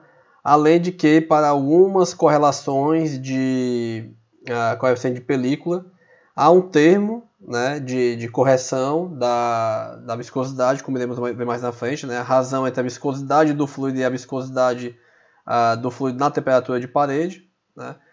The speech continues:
Então é importante termos esse valor da temperatura de parede, o qual pode ser obtido facilmente, né, a partir dessa, da, da, da seguinte relação,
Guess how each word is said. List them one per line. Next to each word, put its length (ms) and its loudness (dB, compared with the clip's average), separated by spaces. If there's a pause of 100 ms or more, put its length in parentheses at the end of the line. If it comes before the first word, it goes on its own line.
(100)
Então 120 -2
é 20 2
importante 520 2
termos 380 2
esse 560 -2
valor 540 4
da 80 0
temperatura 480 -2
de 80 -4
parede, 540 -4 (380)
o 120 0
qual 200 8
pode 240 2
ser 80 0
obtido 340 0
facilmente, 720 2 (380)
né, 220 0
a 60 4
partir 460 2
dessa, 360 0
da, 300 0
da, 300 0
da 120 -6
seguinte 400 -8
relação, 760 2